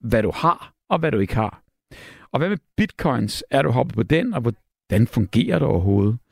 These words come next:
Er du rig? Mangler du penge? Gør penge en glad? Hvad, øh, har du oplevet, at, øh, at pengene de mister værdi over tid? Var pengene mere værd i gamle dage, og hvad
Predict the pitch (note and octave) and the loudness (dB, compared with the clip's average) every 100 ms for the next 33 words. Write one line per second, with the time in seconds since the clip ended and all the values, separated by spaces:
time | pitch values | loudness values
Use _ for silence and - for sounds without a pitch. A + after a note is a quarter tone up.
0 | - - - - G#2+ F#2 A#2 D3+ A3+ F#3+ | -20 -20 -18 -6 -4 -2 -2 -2 -4 -4
1 | - A#2+ A2+ F#2 - B2 C#3 E3 E3+ - | -2 0 0 -2 2 2 2 -2 -4 -8
2 | _ - A#2+ - A#2 C#3+ - C3 B2+ G#2+ | _ -2 -2 2 0 2 0 -2 0 0
3 | B2+ D#3 G3 _ _ _ _ _ - E3 | 2 0 -4 _ _ _ _ _ -2 0
4 | E3 B2 G#2 F#2 F2+ _ _ _ _ C3+ | 0 0 0 -2 -6 _ _ _ _ 0
5 | C#3 D3+ F3 G3+ F3 C#3 - - A#2 - | 4 2 2 0 2 2 0 0 -2 2
6 | A2+ - A#2+ C3+ C3 D#3+ C#3+ B2+ C3 - | 0 2 2 2 2 0 2 2 2 -2
7 | D3 A#2+ A#2+ - F3 F#3 C3 B2+ - D#3 | -4 -2 -2 0 2 2 2 0 2 2
8 | - _ _ - - - D3 - - D#3 | 0 _ _ -20 -20 -2 -2 0 0 2
9 | G3+ F3+ D#3+ A3+ C3 D3 E2+ - B2+ - | 2 2 2 2 2 0 0 -2 -2 2
10 | A#2+ D3 F3 - A#2 A#2 B2+ E3+ | 0 2 0 2 2 2 2 -2